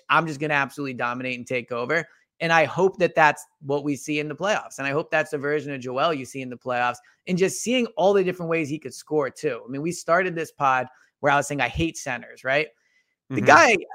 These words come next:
Speaker 1: the guy scores like a guard in a lot of ways. I mean, you know, we, you know, he, he's not, doesn't move like a guard as much, but he kinda just does a lot of the same things on scoring on the perimeter. So, man, if they get that Joel and even a close to it version, 'cause what do you have, forty-seven points? You don't expect him to average that.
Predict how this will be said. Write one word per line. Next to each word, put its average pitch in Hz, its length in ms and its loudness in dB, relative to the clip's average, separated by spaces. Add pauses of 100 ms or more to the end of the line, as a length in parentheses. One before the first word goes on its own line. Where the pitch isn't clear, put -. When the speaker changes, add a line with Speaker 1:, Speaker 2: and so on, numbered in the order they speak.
(160)
Speaker 1:
the 202 160 -2
guy 262 300 6
scores 233 420 6
like 190 140 2
a 170 40 -2
guard 160 380 4
in 139 100 -8
a 143 60 -6
lot 135 240 2
of 131 60 -4
ways. 120 440 -4
I 185 60 4
mean, 190 180 2
you 190 80 2
know, 147 260 2
we, 175 200 -2
you 170 100 -4
know, 147 140 -2
he, 156 240 -4
he's 160 200 -6
not, 185 200 2
doesn't 165 240 0
move 165 280 2
like 190 220 0
a 196 80 -2
guard 202 400 2 (300)
as 156 180 0
much, 180 380 -2
but 151 160 -4 (100)
he 165 160 -14
kinda 196 240 0
just 175 200 -6
does 156 200 0
a 147 60 -6
lot 139 180 0
of 135 80 -8
the 123 80 -16
same 131 280 -12
things 143 260 -8
on 123 100 -12
scoring 139 400 -6
on 123 80 -12
the 120 80 -12
perimeter. 117 440 -10
So, 139 260 0 (340)
man, 165 280 6
if 131 100 -6
they 180 100 2
get 208 200 4
that 170 180 0
Joel 143 600 0 (300)
and 180 120 -4
even 156 180 -2
a 123 60 -6
close 196 400 2
to 147 160 -4
it 127 100 -6
version, 123 340 -4
'cause - 80 -20
what 160 100 0
do 147 40 -2
you 135 60 0
have, 120 100 -8
forty-seven 131 500 -8
points? 117 320 -10
You 139 80 -10
don't 127 100 -8
expect 123 360 -10
him 120 100 -16
to 120 60 -16
average 120 340 -12
that. 120 200 -2